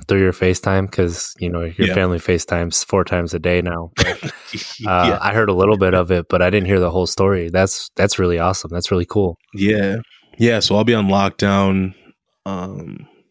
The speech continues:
Speaker 2: you know, I, I told them, you know, I'll, I'll just stay on site, um, mainly for the number one reason I don't wanna, if for some possible or possibility, some chance I catch covid nineteen, which I'm obviously knocking on wood, hoping that it,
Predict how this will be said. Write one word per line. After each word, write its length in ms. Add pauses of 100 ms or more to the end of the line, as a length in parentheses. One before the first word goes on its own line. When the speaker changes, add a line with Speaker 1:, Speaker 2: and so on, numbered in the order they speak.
Speaker 2:
you 100
know, 100
I, 200
I 40
told 260
them, 140
you 60
know, 80
I'll, 160 (680)
I'll 160
just 200
stay 220
on 220
site, 500 (140)
um, 520 (1000)
mainly 400
for 100
the 160
number 320
one 240
reason 240
I 60
don't 140
wanna, 360 (1120)
if 240
for 420
some 340
possible 840 (280)
or 100
possibility, 640
some 160
chance 360
I 100
catch 480 (640)
covid 320
nineteen, 540
which 160
I'm 100
obviously 300
knocking 280
on 180
wood, 180
hoping 400
that 120
it, 140